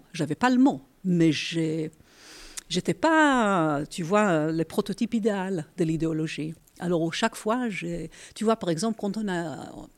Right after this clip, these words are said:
appris les quatre saisons, moi, j'ai, j'ai reçu une, euh, les notes horribles,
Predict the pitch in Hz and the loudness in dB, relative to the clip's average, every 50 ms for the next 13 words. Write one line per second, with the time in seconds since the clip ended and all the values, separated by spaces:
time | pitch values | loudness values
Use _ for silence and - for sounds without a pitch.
0 | _ _ _ _ _ _ _ _ _ _ _ - - 180 - - - 254 247 202 | _ _ _ _ _ _ _ _ _ _ _ -8 -8 -8 -6 -4 -4 -2 -2 -2
1 | 165 - 196 190 - - - 214 208 175 - 156 151 180 175 - _ _ _ _ | -2 -4 -6 -6 -6 -4 -4 -4 -4 -4 -4 -4 -4 -6 -8 -14 _ _ _ _
2 | _ - - - _ - 185 175 180 170 - - 151 143 147 147 - 143 139 - | _ -20 -20 -20 _ -6 -4 -4 -2 -2 -4 -4 -4 -6 -6 -6 -8 -10 -8 -8
3 | - - - 214 226 214 175 147 143 151 147 143 143 143 147 - - - - - | -8 -6 -6 -4 -2 -2 -2 -2 -4 -4 -4 -4 -4 -6 -6 -8 -10 -10 -12 -12
4 | - - - - - - 180 165 220 269 190 - - - - 185 185 175 185 190 | -12 -12 -14 -14 -14 -14 -16 -16 -18 -20 -20 -20 -16 -6 -2 0 2 4 4 4
5 | 208 226 220 - - - - 233 294 311 370 381 381 392 370 269 180 165 156 151 | 4 4 2 0 -2 0 4 4 6 6 6 6 6 6 4 4 2 0 -2 -2
6 | 156 | -4